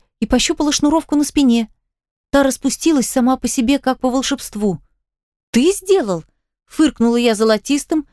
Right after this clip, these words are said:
широко распахнутым глазам рептилии и вздрогнула. Поморщившись, подхватила крокодила, как котёнка, под живот ближе к передним лапам, придерживая задние,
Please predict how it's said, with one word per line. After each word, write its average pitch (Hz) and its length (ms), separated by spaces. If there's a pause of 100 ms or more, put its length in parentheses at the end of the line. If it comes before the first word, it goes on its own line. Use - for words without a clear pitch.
(140)
широко 247 440
распахнутым 240 640
глазам 214 340
рептилии 285 560
и - 180
вздрогнула. 180 680 (800)
Поморщившись, 214 840 (320)
подхватила 226 580
крокодила, 226 520
как 214 200
котёнка, 247 640 (200)
под 208 140
живот 220 260
ближе 202 320
к - 60
передним 202 400
лапам, 226 380
придерживая 202 680
задние, 175 580